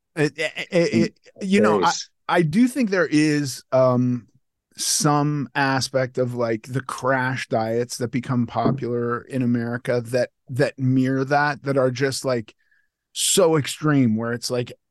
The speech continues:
Speaker 1: okay, you wanna do this diet? Great. It's six hundred calories a day and you do it for thirty days and you lose X amount of weight. And, and it's not so much about dehydrating yourself,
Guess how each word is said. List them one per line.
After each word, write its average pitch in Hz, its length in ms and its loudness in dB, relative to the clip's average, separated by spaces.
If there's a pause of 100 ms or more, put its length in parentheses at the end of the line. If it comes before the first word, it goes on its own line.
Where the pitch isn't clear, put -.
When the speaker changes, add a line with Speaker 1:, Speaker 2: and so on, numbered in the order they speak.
(500)
Speaker 1:
okay, 156 260 2
you 131 160 6
wanna 156 220 2
do 151 160 -2
this 143 180 -6
diet? 139 340 0
Great. 127 240 0
It's 107 160 -10
six - 300 -2
hundred 170 300 2
calories 135 540 2
a 127 40 -4
day 107 520 -2 (460)
and 127 220 2
you 131 60 4
do 131 220 4
it 120 100 -2
for 127 120 -8
thirty 139 440 2
days 110 500 -4
and 120 160 -2
you 127 80 2
lose 131 320 0
X 135 260 -4
amount 131 280 2
of 110 100 -4
weight. 107 460 -6
And, 127 360 0 (460)
and 170 160 4
it's 180 180 0
not 214 380 0
so - 420 2
much 160 280 2
about 135 320 0
dehydrating 135 720 0
yourself, 147 360 0